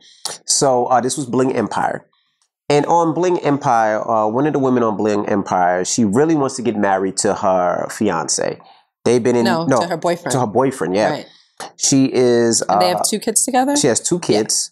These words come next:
Speaker 2: Mm-hmm.
Speaker 1: and she wants to get married. And he hasn't proposed.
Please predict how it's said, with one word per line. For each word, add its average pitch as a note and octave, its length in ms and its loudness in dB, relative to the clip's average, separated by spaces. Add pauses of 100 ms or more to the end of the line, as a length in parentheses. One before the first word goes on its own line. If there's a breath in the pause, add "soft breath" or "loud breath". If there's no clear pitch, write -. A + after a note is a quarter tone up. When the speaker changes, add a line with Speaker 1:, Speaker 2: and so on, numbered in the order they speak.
Speaker 2:
Mm-hmm. F3 380 -2
Speaker 1:
and B2 260 2
she - 140 -2
wants C3+ 280 0
to - 60 -2
get C#3+ 120 0
married. - 380 -6 (440)
And B2 300 2
he C3 200 0
hasn't B2 520 0 (160)
proposed. A#2+ 800 0